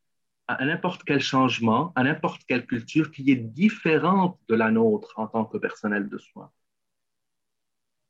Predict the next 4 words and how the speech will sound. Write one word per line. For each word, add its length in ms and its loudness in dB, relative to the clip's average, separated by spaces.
Donc, 280 4
à, 80 2
à, 220 2
différente, 800 2